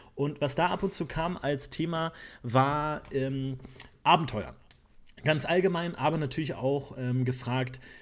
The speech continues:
wie bereiten wir Abenteuer vor? Was machen wir eigentlich in Abenteuern? Was ist überhaupt ein Abenteuer? All das wollen wir so ein bisschen angehen. Wir wissen natürlich auch, dass das ein riesengroßes Ab-, äh, ein Abenteuer ist,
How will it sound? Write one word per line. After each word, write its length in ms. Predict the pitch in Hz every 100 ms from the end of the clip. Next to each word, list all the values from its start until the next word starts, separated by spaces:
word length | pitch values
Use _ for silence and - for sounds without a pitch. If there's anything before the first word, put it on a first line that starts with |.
| -
wie 320 | 113 131 139
bereiten 480 | 131 113 120 123 127
wir 140 | 117
Abenteuer 440 | 107 104 - 104 98
vor? 580 | - 185 175 165 160 135
Was 260 | 104 -
machen 300 | 143 - 165
wir 140 | 139 123
eigentlich 320 | 127 131 127
in 100 | 120
Abenteuern? 500 | 120 123 123 117 113
Was 160 | 98 -
ist 140 | -
überhaupt 280 | 151 131 127
ein 60 |
Abenteuer? 560 | 107 120 123 120 110 110 - - -
All 240 | 131 165
das 280 | 151 147 -
wollen 140 | 131 151
wir 80 |
so 80 | 131
ein 60 | 131
bisschen 240 | 123 127
angehen. 340 | 131 156 160 170 - -
Wir 160 | 127 127
wissen 220 | 196 185
natürlich 480 | 170 131 196 190 -
auch, 220 | 160 151
dass 200 | - 139
das 140 | 143 127
ein 120 | 135
riesengroßes 1040 | 123 143 196 220 190 131 143 143 143 127
Ab-, 280 | 117 127 127
äh, 60 | 123
ein 260 | 117 120 113
Abenteuer 460 | 131 135 127 117
ist, 280 | 135 -